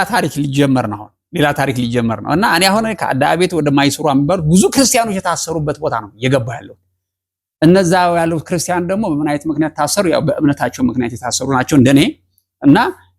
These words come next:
የጆሆባ ዊትነስ አባሎች አሉ። የሚበልጠውና የሚበዛው ደግሞ የፕሮቴስታንት አባል ነው የታሰረው። ብዙ ዓመት የታሰሩ አሉ።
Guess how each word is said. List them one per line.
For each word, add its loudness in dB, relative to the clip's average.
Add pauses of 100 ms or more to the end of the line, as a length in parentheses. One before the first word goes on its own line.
(200)
የጆሆባ 4
ዊትነስ 0
አባሎች -4 (120)
አሉ። 0 (800)
የሚበልጠውና 6
የሚበዛው 2
ደግሞ -2 (100)
የፕሮቴስታንት -6 (100)
አባል -2
ነው -18 (140)
የታሰረው። -4
ብዙ 8
ዓመት 0
የታሰሩ -4
አሉ። -4